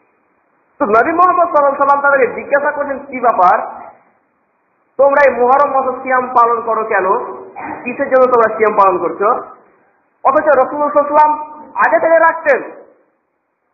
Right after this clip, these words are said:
আগে থেকে সিয়াম রাখতেন। কেন রাখতেন? কুরাইশরা রাখতো, রাখতেন, আল্লাহ সাল্লাল্লাহু আলাইহি ওয়াসাল্লাম নিষেধ হয়নি।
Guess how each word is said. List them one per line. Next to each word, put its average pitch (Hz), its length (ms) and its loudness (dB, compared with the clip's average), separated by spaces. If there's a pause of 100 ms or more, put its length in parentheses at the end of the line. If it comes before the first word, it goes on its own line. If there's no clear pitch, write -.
(340)
আগে 196 280 0
থেকে 330 320 -4
সিয়াম 330 200 0
রাখতেন। 262 360 0
কেন 254 340 -2
রাখতেন? 302 840 2 (720)
কুরাইশরা 320 380 0
রাখতো, 311 320 0
রাখতেন, 302 1200 -2
আল্লাহ 285 220 0
সাল্লাল্লাহু 269 200 -8
আলাইহি - 0 -
ওয়াসাল্লাম 269 120 0
নিষেধ 294 240 0
হয়নি। - 560 -2